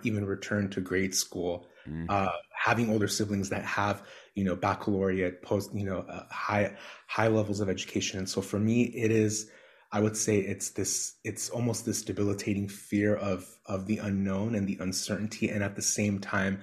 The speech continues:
Speaker 1: how I'm choosing to channel it. And I know how my community is choosing to channel it is by being supportive to, to the, our new arrivals. That, that's, that is exactly the energy, the fire that is keeping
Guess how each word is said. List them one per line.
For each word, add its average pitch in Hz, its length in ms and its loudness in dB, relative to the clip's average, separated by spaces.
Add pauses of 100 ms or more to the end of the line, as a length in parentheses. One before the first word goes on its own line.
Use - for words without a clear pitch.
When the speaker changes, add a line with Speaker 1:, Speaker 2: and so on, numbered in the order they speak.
(260)
Speaker 1:
how 98 220 4
I'm 104 180 4
choosing 101 380 0
to 101 100 -6
channel 92 420 -2
it. 92 140 -2
And 101 120 0
I 101 120 0
know 101 180 2
how 98 440 0 (220)
my 98 140 2
community 101 680 2
is 95 140 -6
choosing 104 520 0
to - 120 -6
channel 104 540 0
it 117 160 2 (220)
is 95 120 -4
by 101 140 2
being 104 320 2
supportive 95 840 0
to, 92 420 -2 (480)
to 107 180 2
the, 101 140 0
our 101 100 0
new 98 220 0
arrivals. 85 800 -4 (220)
That, 107 220 0
that's, 104 440 0
that 107 160 4
is 104 140 0
exactly 98 640 0
the 95 380 -2 (260)
energy, 104 540 4
the 98 140 -6
fire 98 560 2
that 95 200 -2
is 92 160 -4
keeping 101 540 -4